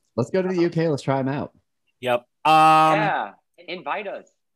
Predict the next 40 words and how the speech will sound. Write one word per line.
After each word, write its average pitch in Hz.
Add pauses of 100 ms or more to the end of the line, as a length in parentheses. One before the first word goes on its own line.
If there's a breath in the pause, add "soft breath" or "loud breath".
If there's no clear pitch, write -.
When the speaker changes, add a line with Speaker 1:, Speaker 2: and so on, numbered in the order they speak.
Speaker 2:
someone 311
wrote 233
this 247
as 202
anonymous, 165
and 156
I 151
think 294
that 180
probably 214
it's 156
a 135
mom. 110
I'm 156
just 208 (500)
gonna 160
throw 202
that 196
out 143
there, 117 (320)
that 147
this 208
might 180
be 165
a 156
mom 147
who 123
says 107
this. 101 (340)
Uh, 139
Speaker 3:
We're 110
Speaker 2:
"I 214
Speaker 3:
all 214
Speaker 2:
agree." 180
Speaker 3:
the 127
moms, 117
Debbie. 127 (300)
Speaker 2:
Quote, 170 (480)
"I 170
agree. 165